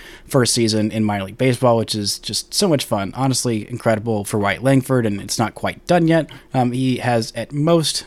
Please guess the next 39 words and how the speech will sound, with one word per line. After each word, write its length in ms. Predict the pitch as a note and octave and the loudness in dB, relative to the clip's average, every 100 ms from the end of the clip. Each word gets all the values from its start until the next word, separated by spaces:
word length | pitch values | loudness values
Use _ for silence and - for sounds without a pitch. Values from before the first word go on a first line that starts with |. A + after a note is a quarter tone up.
| - | -16
three 360 | - - C3+ C#3+ | -20 -8 0 0
games 360 | C3 B2 A#2 - | 2 2 0 0
left, 360 | A2+ - - - - - - | -2 -2 -10 -16 -20 -10 0
um, 400 | A2 G#2 G2+ - | 0 2 -4 -6
at 180 | A2+ G2 - - - | -8 -8 -14 -20 -6
fewest 500 | C#3+ C3+ B2+ - - - - | 2 2 2 -2 -12 -18 -8
one 360 | G#2+ B2 C3 | 2 6 6
game 300 | A2 A2 G#2 | 4 0 -2
left. 360 | G2+ G2+ - - _ | -4 -6 -10 -20 _
Um, 380 | A2 G2 F#2+ G2 | -6 -4 -6 -12
it'll 120 | - A2 | -6 -2
be 140 | G#2+ | -2
against 240 | G2+ G#2 | -2 -6
the 80 | - | -2
Dodgers 420 | A#2 A2+ A2+ A2 | 2 4 2 -2
tonight. 420 | - A2+ B2 C3 - - - - - | -4 0 0 0 -4 -18 -20 -14 0
We'll 80 | F#3 | 2
see 160 | A3 | 4
how 120 | E3+ D3 | 4 4
that 140 | C3+ | 4
goes. 300 | B2+ C#3+ - B2+ | 4 2 0 0
Uh, 60 | |
he 100 | A#2 | 2
went 220 | A#2 A#2 - C#3+ | 2 -2 -4 2
oh 140 | C#3 | 2
for 120 | - | 2
three, 440 | A#2 A#2+ A#2+ A#2 A2 _ _ _ - | -2 0 2 0 -2 _ _ _ -8
or 180 | C3+ A#2+ | -2 4
oh 80 | C3 | 4
for 140 | B2+ | 4
two 260 | A2 B2+ A#2 | 0 2 2
with 260 | A2 A2 - | 2 0 0
three 320 | - A2+ D3 | -2 2 4
walks, 520 | A2+ A2+ A2+ - - - - | 4 2 2 -2 -4 -8 -2
two 120 | C3 | -2
strikeouts, 680 | - A#2 G#2 G#2+ G2+ - - | 0 -2 -2 -2 -2 -2 -2
a 60 | |
stolen 360 | - B2 B2+ A2+ | 0 4 4 4
base, 380 | G#2 G#2+ - | 0 0 0